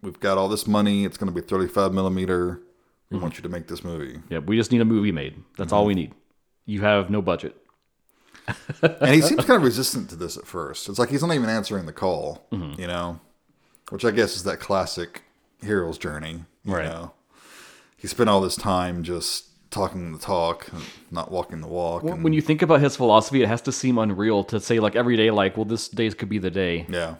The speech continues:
Speaker 2: But then when it finally comes,
Speaker 1: Yeah.
Speaker 2: would you even notice it at first?
Speaker 1: Right. So eventually it's like, "Okay, well, this seems to be legit. Let's do it. But I need Sasaki."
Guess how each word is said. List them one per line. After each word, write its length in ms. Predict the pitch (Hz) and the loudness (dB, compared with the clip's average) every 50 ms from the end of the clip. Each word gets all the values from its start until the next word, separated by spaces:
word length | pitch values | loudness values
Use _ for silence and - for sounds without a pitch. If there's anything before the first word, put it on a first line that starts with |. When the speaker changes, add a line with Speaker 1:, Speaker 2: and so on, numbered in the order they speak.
| - | -6
Speaker 2:
But 120 | - 117 98 | -6 0 4
then 120 | 120 120 120 | 4 4 6
when 100 | 123 120 | 4 2
it 100 | 104 - | 2 0
finally 260 | 131 117 113 101 101 | 0 0 2 0 -2
comes, 720 | - - - 113 110 107 101 98 87 - - - - - _ _ _ _ _ _ _ _ _ _ - | -4 -2 2 2 2 4 2 0 -2 -4 -10 -16 -18 -20 _ _ _ _ _ _ _ _ _ _ -8
Speaker 1:
Yeah. 260 | 113 104 87 85 82 - - - - - | -8 -6 -6 -8 -10 -16 -20 -20 -20 -8
Speaker 2:
would 200 | - 107 107 92 | -4 -4 -2 0
you 80 | 107 113 | 0 -2
even 180 | 107 95 95 95 | 0 0 0 0
notice 280 | 101 104 101 98 - | 2 2 0 0 -2
it 100 | 101 87 | -6 -6
at 80 | 85 - | -8 -8
first? 400 | - 92 90 85 - - - - _ _ _ _ | -6 -6 -6 -6 -8 -12 -18 -20 _ _ _ _
Speaker 1:
Right. 300 | - 76 73 82 80 - _ _ _ _ _ _ _ _ _ _ _ - - - - _ _ | -10 -10 -8 -10 -12 -14 _ _ _ _ _ _ _ _ _ _ _ -20 -20 -20 -20 _ _
So 120 | - - | 0 0
eventually 360 | 113 120 131 120 - 123 113 117 | 2 2 2 0 4 4 6 6
it's 100 | 110 104 | 6 4
like, 180 | 107 98 - 123 | 2 0 2 -2
"Okay, 320 | 131 - 135 117 127 135 - | -2 2 4 4 4 2 2
well, 140 | 117 107 107 | 2 4 4
this 160 | 117 117 - - | 4 2 0 0
seems 200 | 123 113 104 - | -2 -2 -4 -4
to 40 | 113 | -4
be 180 | 107 110 110 104 - | -4 -4 -4 -6 -6
legit. 480 | - 110 92 - 92 87 92 95 - - _ - | -6 -6 -4 -2 0 0 0 0 -4 -10 _ -10
Let's 140 | 98 - | -10 -8
do 180 | - 139 143 120 | -2 0 2 2
it. 160 | 95 - - | 2 0 -2
But 120 | - 104 - | -4 -2 0
I 120 | 104 98 | 0 2
need 420 | 98 98 98 95 92 92 90 82 - _ _ _ _ _ | 2 0 -2 -2 -4 -6 -8 -10 -14 _ _ _ _ _
Sasaki." 580 | _ - 107 - 147 135 117 - - - - | _ -10 0 2 2 2 2 -2 -8 -12 -14